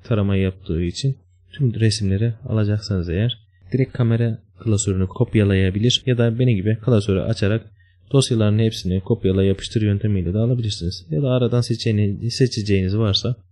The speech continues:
oradan seçebilirsiniz. Neyse, o yeşil tarama kısmı bitene kadar beklemek yerine kopyalamak istediğim yeri ayarlayayım.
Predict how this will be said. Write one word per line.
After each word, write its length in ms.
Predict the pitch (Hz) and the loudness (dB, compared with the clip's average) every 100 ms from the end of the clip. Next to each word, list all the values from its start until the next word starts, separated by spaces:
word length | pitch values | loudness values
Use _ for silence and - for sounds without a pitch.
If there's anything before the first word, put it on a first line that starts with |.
| - | -8
oradan 340 | 123 107 92 113 | 0 0 2 0
seçebilirsiniz. 840 | 131 123 113 95 - - - - _ - | -2 -2 -2 -2 -6 -6 -10 -12 _ 2
Neyse, 340 | 170 160 90 - - - | 2 4 0 -2 -20 -2
o 80 | 123 | 0
yeşil 240 | 120 123 | 2 0
tarama 340 | 123 120 123 120 | 2 2 2 0
kısmı 280 | - 120 | -2 -2
bitene 280 | 117 127 120 | 0 2 2
kadar 420 | 104 113 117 - _ _ _ - | 2 2 0 -2 _ _ _ 0
beklemek 520 | 110 113 113 113 113 | 0 2 2 2 4
yerine 340 | 104 87 104 117 - - - - | 2 2 0 0 -8 -20 -20 -8
kopyalamak 460 | 127 127 123 127 | 0 4 6 4
istediğim 460 | 120 - 95 104 113 | 2 -2 0 4 4
yeri 180 | 98 110 | 4 4
ayarlayayım. 540 | 107 98 82 82 82 | 4 2 0 -2 -4